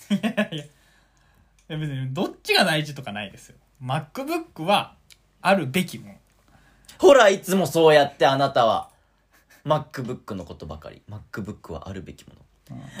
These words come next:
Speaker 2: 私はどうでもいいの。
Speaker 1: あなたもあるべきもの。
Speaker 2: じゃあ私でいいじゃない。
Speaker 1: <laughs> 違う。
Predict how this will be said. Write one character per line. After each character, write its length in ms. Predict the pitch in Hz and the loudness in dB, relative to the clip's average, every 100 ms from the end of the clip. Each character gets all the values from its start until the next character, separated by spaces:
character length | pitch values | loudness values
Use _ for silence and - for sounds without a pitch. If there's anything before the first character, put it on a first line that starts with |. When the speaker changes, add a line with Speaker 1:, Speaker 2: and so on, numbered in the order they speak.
| - | 0
Speaker 2:
私 460 | 196 269 277 - | 4 4 2 6
は 100 | 294 | 6
ど 260 | 285 208 202 | 6 4 4
う 40 | |
で 100 | 220 | 4
も 120 | 208 196 | 2 0
い 100 | 175 | -4
い 40 | |
の。 120 | 95 - _ _ _ _ _ - - | -6 -14 _ _ _ _ _ -20 -20
Speaker 1:
あ 100 | - | -10
な 120 | 214 247 | -8 -6
た 100 | 254 | -8
も 200 | 277 - | -8 -10
あ 120 | 143 | -10
る 100 | 127 | -10
べ 100 | 110 | -12
き 120 | - | -20
も 100 | 101 | -20
の。 60 | 95 _ _ _ _ _ _ _ _ _ _ - _ _ _ _ - - - _ _ _ _ _ _ _ _ _ _ _ _ | -20 _ _ _ _ _ _ _ _ _ _ -20 _ _ _ _ -20 -20 -20 _ _ _ _ _ _ _ _ _ _ _ _
Speaker 2:
じ 120 | - 254 | 0 4
ゃ 60 | |
あ 20 | 202 | 4
私 340 | - 247 - | 2 -2 -2
で 140 | 254 262 | -2 0
い 40 | |
い 40 | |
じ 80 | 202 | 2
ゃ 60 | 202 | 2
な 160 | 151 | 2
い。 100 | 117 | -2
Speaker 1:
<laughs> 920 | - - - 523 523 523 466 466 403 - | -6 -16 -2 0 2 0 -2 -8 -12 -12
違 60 | 214 | -12
う。 240 | - 180 | -8 -10